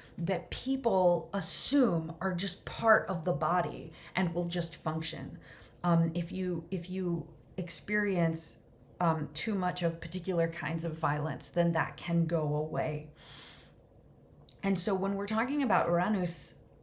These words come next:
conjunct Eris, two thousand fifteen and two thousand sixteen, I don't know the exact dates.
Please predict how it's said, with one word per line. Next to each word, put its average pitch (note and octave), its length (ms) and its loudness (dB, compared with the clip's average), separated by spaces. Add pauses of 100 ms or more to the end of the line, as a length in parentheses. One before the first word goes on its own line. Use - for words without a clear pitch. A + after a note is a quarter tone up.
conjunct E3 760 0 (420)
Eris, D3+ 720 0 (400)
two A#3 180 0
thousand E3+ 340 0
fifteen E3+ 420 -4
and D#3+ 140 -4
two E3+ 100 -8
thousand D3+ 240 0
sixteen, D#3+ 480 -4
I F3+ 80 -2
don't G3 260 0
know E3+ 120 0
the D3 180 -4
exact D#3+ 460 -8
dates. D#3+ 300 -2